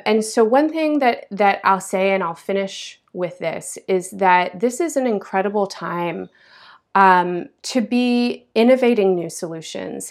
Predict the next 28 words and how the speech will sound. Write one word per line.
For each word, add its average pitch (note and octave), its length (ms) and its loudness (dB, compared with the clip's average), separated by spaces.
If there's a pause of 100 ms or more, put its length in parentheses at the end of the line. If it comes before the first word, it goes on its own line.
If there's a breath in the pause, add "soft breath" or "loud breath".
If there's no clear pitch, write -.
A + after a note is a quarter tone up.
and F#3+ 220 -2
to G3+ 120 -6
be F#3+ 140 -10
thinking F#3 460 -8
outside G#3 480 -2
of G3+ 100 -6
the G3+ 80 -2
box D#3+ 600 -4 (480 loud breath)
and A#3 180 4
to C4+ 140 -2
be C4+ 460 -4 (120)
taking C4 420 0
down G3 360 0
old F#3 180 -2
structures F3 560 -8
that - 180 -6
don't - 260 -8
work, F3+ 500 -8 (500 soft breath)
even B3+ 400 4
when G#3+ 220 4
we G3 160 -4
don't F#3 320 -2
know F3 160 -4
what E3+ 280 -6
will E3+ 140 -6
replace - 540 -14
them. - 300 -8 (920 loud breath)
And G#3+ 360 4